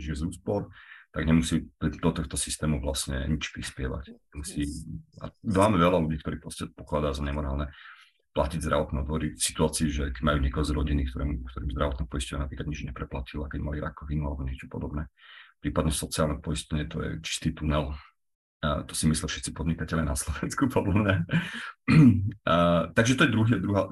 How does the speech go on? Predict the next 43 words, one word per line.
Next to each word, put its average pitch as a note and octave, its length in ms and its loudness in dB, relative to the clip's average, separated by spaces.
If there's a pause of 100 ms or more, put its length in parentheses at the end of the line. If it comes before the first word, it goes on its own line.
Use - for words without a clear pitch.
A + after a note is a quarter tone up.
druhý F#2+ 240 0
scenár, F#2+ 320 -2
ktorý G2 140 -8
sa F2 100 -6
volá E2 140 0 (180)
Paraguajec F#2+ 560 0
mimo E2+ 160 -2
systém. A#2+ 560 -2
To - 80 -4
sú - 160 2
ľudia, G2 240 4
ktorí F2 160 0
žijú D#2 160 0
mimo A2+ 240 8
systém A#2+ 320 0
na - 160 -2
Slovensku, - 480 -4 (480)
nemajú C3 340 6
trvalý A2+ 320 4
pobyt, E2+ 520 2
e, D2 320 0
nemajú A#2 300 6
príjem F#2 260 0
na E2 100 0
Slovensku, E2 420 -8
nemajú G#2 400 2
povinnosť F#2+ 320 -2
platiť E2+ 320 -6
dane D2+ 400 0 (420)
a D2 240 2
nemajú, E2 600 4 (380)
a, D2 440 2
po-, D#2 160 -2
povinnosť D#2+ 300 0
platiť D2 240 -8
zdravotné D2 320 -2
odvody, D2+ 200 -2
lebo C#2+ 140 -2
nemajú D#2 300 4
trvalý C#2+ 240 -4
pobyt - 180 -12
na - 140 -10
Slovensku. - 400 -14